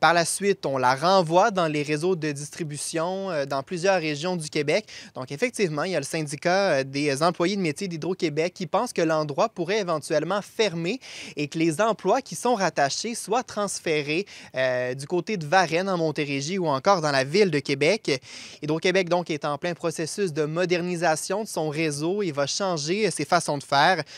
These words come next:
Le syndicat, donc, craint que de l'expertise de la région soit perdue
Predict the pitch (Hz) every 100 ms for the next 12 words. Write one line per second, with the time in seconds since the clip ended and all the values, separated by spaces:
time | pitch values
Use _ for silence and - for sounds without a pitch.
0 | - - 135 - 185 151 - 196 156 175
1 | 175 147 - - 196 190 151 139 151 190
2 | - 165 - 214 214 165 147 143 147 139
3 | 135 135 180 175 - 151 - 208 160 143
4 | 180